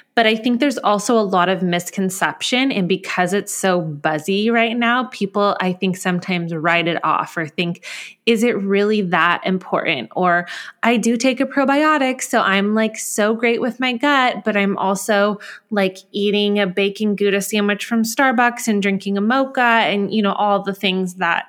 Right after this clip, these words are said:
totally cancel that probiotic you just took. So I think it's important to get into it. I'm fired up. I'm, <laughs> like,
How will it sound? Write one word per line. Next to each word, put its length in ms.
totally 540
cancel 440
that 200
probiotic 680
you 100
just 240
took. 260
So 380
I 100
think 320
it's 120
important 440
to 60
get 160
into 360
it. 340
I'm 200
fired 400
up. 360
I'm, 100
<laughs> 260
like, 160